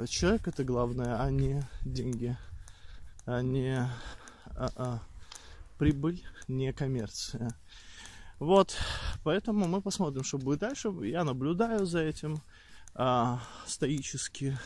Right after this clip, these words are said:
<laughs> спокойно, по возможности. И не придаю себе, ни себе, ни окружающим меня людям большого значения. Вот, потому что,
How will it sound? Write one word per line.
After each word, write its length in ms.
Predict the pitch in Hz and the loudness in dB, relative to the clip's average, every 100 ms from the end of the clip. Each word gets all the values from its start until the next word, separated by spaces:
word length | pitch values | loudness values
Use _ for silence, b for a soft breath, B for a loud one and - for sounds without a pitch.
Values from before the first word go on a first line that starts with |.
| B | B
<laughs> 180 | 135 143 | -4 -2
спокойно, 920 | - 127 - 131 135 123 117 123 127 - | -4 -6 -2 2 2 2 -2 -4 -6 -8
по 100 | - | -8
возможности. 920 | 117 117 123 123 127 127 - - 120 131 B 233 254 247 226 190 185 B | -4 -4 -2 -2 -2 -6 -8 -10 -10 -10 B -8 -6 -6 -6 -4 -6 B
И 460 | - 127 127 127 120 123 120 B B B | -2 0 2 2 2 0 -4 B B B
не 220 | - 127 139 | -8 -4 -4
придаю 400 | 147 156 214 269 | -2 0 2 0
себе, 380 | - 175 196 208 170 | -2 0 0 -2 -2
ни 260 | 135 147 | 0 0
себе, 440 | 160 - 175 220 226 | 0 -2 -4 0 0
ни 460 | 147 127 113 - - B B B | 2 2 0 -4 -8 B B B
окружающим 680 | - 131 160 190 247 180 - | -4 -2 0 0 -2 -2 -2
меня 240 | 131 123 123 | 0 2 2
людям 340 | 127 123 120 | 2 0 0
большого 340 | 120 - 131 | 0 0 0
значения. 640 | 143 165 185 220 214 208 190 B B B B B - | 0 -2 0 0 2 2 -2 B B B B B -8
Вот, 420 | 120 131 139 131 - 123 B B B | -4 0 0 0 -4 -10 B B B
потому 320 | - 120 127 | -4 -2 -2
что, 360 | - - 123 | -4 -4 -2